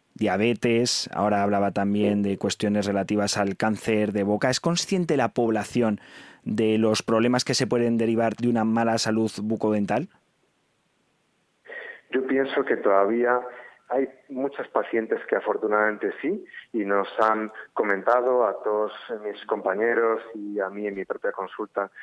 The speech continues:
Speaker 2: que ya son más conscientes de cómo mejora la salud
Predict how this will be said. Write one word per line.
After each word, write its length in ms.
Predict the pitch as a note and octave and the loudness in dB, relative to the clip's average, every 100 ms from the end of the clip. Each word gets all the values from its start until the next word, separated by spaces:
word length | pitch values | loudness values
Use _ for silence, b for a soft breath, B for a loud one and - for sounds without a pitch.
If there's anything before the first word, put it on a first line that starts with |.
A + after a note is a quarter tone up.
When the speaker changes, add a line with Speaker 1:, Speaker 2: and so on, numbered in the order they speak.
| B - | B -8
Speaker 2:
que 420 | G#2+ G2+ G2+ G#2+ | -2 -2 -2 -4
ya 200 | G2+ G#2+ G#2+ | -2 -2 -2
son 120 | - A2 | -6 -6
más 160 | A2+ | -6
conscientes 920 | - F#2+ - A2+ A#2 A2 G#2 G#2 F#2 - | -4 -8 -4 -4 -4 -4 -2 -2 -4 -4
de 300 | F#2+ F2 - B - | -2 -4 -6 B -8
cómo 240 | - B2 A#2 | -2 0 0
mejora 440 | A2+ - A#2 G#2 | -2 -2 0 0
la 120 | F#2+ - | 0 -4
salud 260 | G#2 A#2 | -2 -2